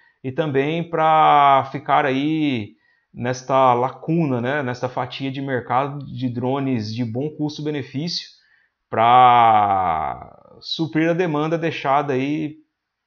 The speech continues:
pela D J I, pela gigante D J I, né, que...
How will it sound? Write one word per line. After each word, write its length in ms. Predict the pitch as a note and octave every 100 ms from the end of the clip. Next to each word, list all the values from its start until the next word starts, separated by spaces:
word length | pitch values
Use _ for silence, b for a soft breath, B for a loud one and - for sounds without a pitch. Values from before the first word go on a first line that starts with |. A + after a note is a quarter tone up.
| _ _ -
pela 300 | C3+ C#3 B2+
D 100 | C3
J 280 | C3+ C#3 B2+
I, 100 | A2
pela 200 | A#2+ A2+
gigante 360 | A#2 B2 B2+
D 140 | C3 B2
J 320 | B2+ C#3 C#3+
I, 160 | G#2+
né, 180 | G2+ A#2
que... 460 | A2+ A#2 A#2 G2